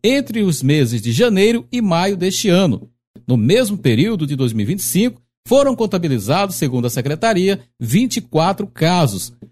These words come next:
O número representa uma redução de trinta e três vírgula três por cento.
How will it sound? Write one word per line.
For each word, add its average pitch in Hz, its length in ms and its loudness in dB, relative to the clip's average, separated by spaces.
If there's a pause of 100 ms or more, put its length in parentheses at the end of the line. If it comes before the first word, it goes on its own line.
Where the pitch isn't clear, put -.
(140)
O 113 80 -6
número 160 320 4
representa 170 800 0
uma 208 160 0
redução 202 560 -2
de 185 120 -6
trinta 269 440 -4
e 208 60 -2
três 165 460 0
vírgula 202 320 -2
três 180 400 -2
por 202 200 -2
cento. 165 540 2